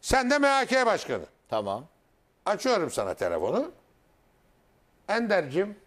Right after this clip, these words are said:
Speaker 1: şu dört maçı sen al, diğerlerini bana bırak. Ben tayin edeceğim. Hadi hayır desinler, olmadı desinler.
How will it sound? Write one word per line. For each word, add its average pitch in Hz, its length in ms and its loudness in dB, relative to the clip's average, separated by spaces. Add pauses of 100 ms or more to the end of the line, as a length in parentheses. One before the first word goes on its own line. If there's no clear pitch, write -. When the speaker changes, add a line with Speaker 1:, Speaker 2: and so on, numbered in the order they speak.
(1200)
Speaker 1:
şu 214 240 -8
dört 240 260 2
maçı 160 280 -2
sen 190 220 0
al, 180 200 4 (340)
diğerlerini 185 580 2
bana 190 260 2
bırak. 135 260 0 (1300)
Ben 190 220 -2
tayin 220 280 2
edeceğim. 76 320 -8 (2000)
Hadi 262 200 4
hayır 294 340 4
desinler, 214 500 0 (720)
olmadı 285 480 4
desinler. 220 580 2